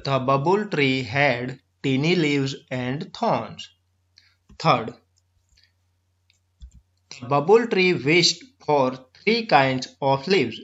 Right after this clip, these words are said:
List them. So, first, golden leaves. Second, sparkling glass leaves. And third, broad and smooth leaves.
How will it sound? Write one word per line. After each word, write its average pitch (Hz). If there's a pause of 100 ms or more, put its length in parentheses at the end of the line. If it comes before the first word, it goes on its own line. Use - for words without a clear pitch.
(160)
List 139
them. 156 (1080)
So, - (400)
first, 147 (260)
golden 127
leaves. 156 (720)
Second, 139 (120)
sparkling 131
glass 135
leaves. 156 (160)
And 131
third, 135 (600)
broad 151
and 131
smooth 135
leaves. 117